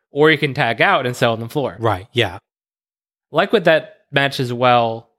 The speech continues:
Speaker 1: there's a real, like, house show feel to this,
Speaker 2: Mm-hmm.
Speaker 1: which is, I think maybe my interpret I'm saying as a negative way, which I'm real, in this case, I'm definitely not.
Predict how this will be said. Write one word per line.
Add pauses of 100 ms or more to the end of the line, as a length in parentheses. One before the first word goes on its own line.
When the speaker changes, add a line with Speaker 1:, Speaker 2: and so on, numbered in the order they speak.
(360)
Speaker 1:
there's
a
real,
like,
house
show
feel
to
this,
Speaker 2:
Mm-hmm.
Speaker 1:
which
is, (240)
I
think
maybe
my
interpret
I'm
saying
as
a
negative
way,
which
I'm
real,
in
this
case,
I'm
definitely
not.